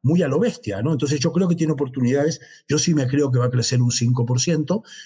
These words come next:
y eso evidentemente está bien. En Europa tenemos el tema del Brexit, que no ayuda, de hecho Reino Unido no es casual que haya sido la peor economía después de... España el año pasado,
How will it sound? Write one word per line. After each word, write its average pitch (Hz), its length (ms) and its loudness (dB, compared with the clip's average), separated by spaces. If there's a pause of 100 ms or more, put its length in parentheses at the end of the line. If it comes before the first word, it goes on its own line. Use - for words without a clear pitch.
(100)
y 127 140 0
eso 139 160 -2
evidentemente 113 720 0
está - 240 -8
bien. 101 240 -6 (720)
En 143 160 0
Europa 143 680 0
tenemos 127 320 2
el 113 120 -2
tema 123 200 2
del 110 140 0
Brexit, 160 420 -2
que - 140 -14
no 110 100 -2
ayuda, 165 480 2
de 107 140 -8
hecho - 220 -4
Reino 95 300 -2
Unido 123 440 0 (320)
no 101 220 -4
es 143 120 -6
casual 170 480 -2
que 107 100 -6
haya 110 140 -4
sido 113 300 0
la 107 160 -6
peor 123 260 0
economía 113 520 -2
después 98 320 -6
de... 98 80 -14 (240)
España - 560 -4 (360)
el 101 160 -8
año 110 220 2
pasado, 165 560 0